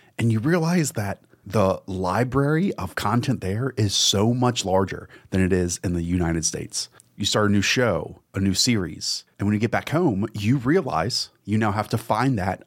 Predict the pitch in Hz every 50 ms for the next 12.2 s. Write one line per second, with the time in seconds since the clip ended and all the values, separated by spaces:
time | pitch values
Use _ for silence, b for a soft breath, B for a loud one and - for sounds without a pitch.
0 | _ - 113 110 120 120 120 113 151 156 160 - 104 - - 95 82 - - -
1 | - - 120 117 - - 127 127 120 - 110 107 117 120 - - 123 117 123 131
2 | 120 127 147 - - - - 85 82 - - - - - 110 113 127 156 - -
3 | - 110 98 95 92 95 101 95 92 90 90 92 - - - - - - 110 123
4 | 120 - - - - - - 92 87 90 - - - - - - 95 90 87 -
5 | - 90 85 - - - - 101 90 85 78 113 123 120 - - 123 113 113 110
6 | 110 120 117 - - 85 78 - - 101 - - - - B B B B B B
7 | 85 85 - - 101 98 - - 101 92 87 90 82 104 113 110 - 131 135 120
8 | 113 - 101 95 92 117 110 110 92 92 87 80 82 76 - - - b b b
9 | b b - - 87 87 - - - 98 95 101 - - - - 90 92 - 87
10 | 98 - - 87 - - - - - _ _ - 92 90 90 101 101 101 101 -
11 | - - 123 120 117 101 92 85 87 85 82 - - 127 123 113 107 90 85 76
12 | 71 - -